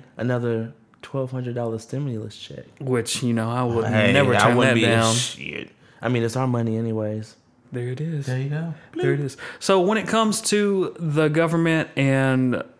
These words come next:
Speaker 2: politicians kind of, like, deciding where to go,
Speaker 1: We have a weird relationship.
Speaker 2: But
Speaker 1: Like, I feel like America has a weird relationship with the government now.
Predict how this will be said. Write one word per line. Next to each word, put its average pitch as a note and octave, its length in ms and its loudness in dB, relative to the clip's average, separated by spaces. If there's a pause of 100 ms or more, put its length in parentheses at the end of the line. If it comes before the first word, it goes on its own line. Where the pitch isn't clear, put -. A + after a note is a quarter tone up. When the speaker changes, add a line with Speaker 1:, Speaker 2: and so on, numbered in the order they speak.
(140)
Speaker 2:
politicians C#3 1000 0 (340)
kind D#3 200 4
of, C3+ 120 0
like, B2+ 220 4
deciding C3+ 540 2
where B2+ 100 2
to B2+ 80 0
go, B2 360 2 (480)
Speaker 1:
We D3 100 -4
have G3+ 140 -2
a C3 80 2
weird G#2+ 360 0
relationship. G2 800 -6 (220)
Speaker 2:
But E3 140 2
Speaker 1:
Like, G#2+ 200 4 (180)
I B2 100 2
feel E3+ 180 0
like C#3+ 140 0
America G#2+ 680 0
has G2 480 -4 (280)
a G2+ 180 -2
weird G2 640 -4
relationship - 960 -10
with F#2+ 460 -8 (220)
the G2+ 100 -6
government G2 560 -8
now. D#2+ 380 -12